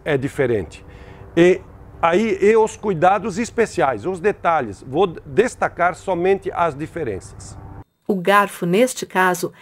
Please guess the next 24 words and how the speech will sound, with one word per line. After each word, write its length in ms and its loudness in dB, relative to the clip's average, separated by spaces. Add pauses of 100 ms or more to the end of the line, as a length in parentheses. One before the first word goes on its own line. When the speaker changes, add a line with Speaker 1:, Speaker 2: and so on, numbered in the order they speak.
(180)
Speaker 2:
é 80 0
idêntico 640 -2
ao 100 4
garfo 440 2
de 120 -4
uma 140 2
garfagem 640 0
em 20 2
inglês 380 0
complicado. 800 -2 (640)
Uma 200 2
atenção 440 0
especial 540 2
que 100 -6
você 360 0
deve 240 -2
ter 340 0 (480)
é 100 4
este 320 2
que 60 -12
você 240 0
está 220 -2
vendo 260 2
aqui. 400 -6